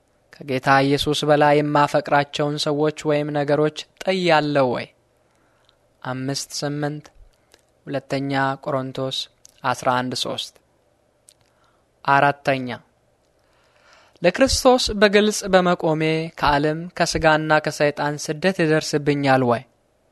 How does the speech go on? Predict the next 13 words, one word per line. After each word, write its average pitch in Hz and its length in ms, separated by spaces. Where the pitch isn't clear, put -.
ሰዎች 143 460
በክርስቶስ 147 580
ምክንያት 147 460
ተቃውመውኝ 143 720
ስለ 151 240
እኔ 147 140
ክፉ 151 200
ይናገራሉ 139 880
ወይ? 113 160
አምስት 135 520
አስር 139 340
እስከ - 240
አስራ 123 220